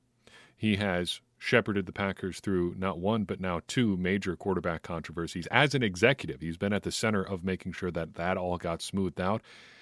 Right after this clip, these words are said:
and he's worked it out both times for the Packers' benefit. He's also put the Packers in position to make a lot of money and be stable long-term. He's kept them, in short, in good financial health.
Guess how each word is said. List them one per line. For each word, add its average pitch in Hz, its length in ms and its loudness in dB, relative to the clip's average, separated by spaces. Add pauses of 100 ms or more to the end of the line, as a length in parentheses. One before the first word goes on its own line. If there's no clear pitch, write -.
(520)
and 98 160 2
he's 92 400 0 (880)
worked 98 300 0
it 90 60 0
out 95 200 0
both 87 220 -4
times 82 360 0
for - 80 -12
the 87 80 -6
Packers' 82 380 -4
benefit. - 400 0 (1080)
He's 127 160 -2
also 98 520 4 (800)
put 151 140 2
the - 60 -10
Packers 113 480 2
in 110 200 2
position 98 420 0
to 90 100 -8
make 98 140 0
a 85 60 -4
lot 101 320 2
of 82 100 0
money 80 460 -2 (200)
and 101 140 0
be 101 140 2
stable 101 680 2 (100)
long-term. 90 640 0
He's 76 160 -8
kept - 240 4
them, 113 160 6
in 95 120 -2
short, 98 260 2
in 95 160 0
good 104 240 4
financial 87 540 -2
health. - 360 -4